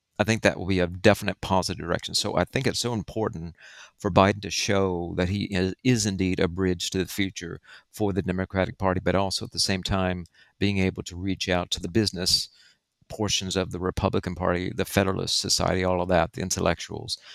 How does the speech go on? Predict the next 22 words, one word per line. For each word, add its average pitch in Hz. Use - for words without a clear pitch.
you -
know, 92
um, 85
that 98
respect -
the 95
conservative, 87
um, 87
brand 92
of 82
re-, 98
sort 120
of 92
like 87
a 101
more 101
mild 92
or 87
moderate 90
form 90
of 82
Reaganite 87